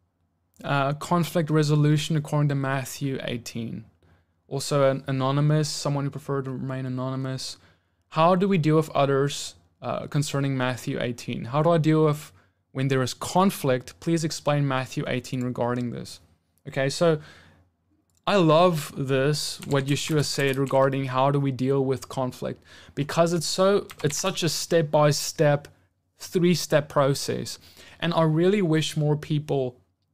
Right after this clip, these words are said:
simply applied this, because it would, it would, it would avoid so much disunity, uh, that we have in the body. All right, so let's read it.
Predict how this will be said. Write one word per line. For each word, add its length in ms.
simply 480
applied 540
this, 220
because 320
it 100
would, 200
it 80
would, 300
it 120
would 180
avoid 420
so 420
much 540
disunity, 1000
uh, 160
that 180
we 140
have 300
in 60
the 60
body. 380
All 80
right, 160
so 180
let's 300
read 140
it. 160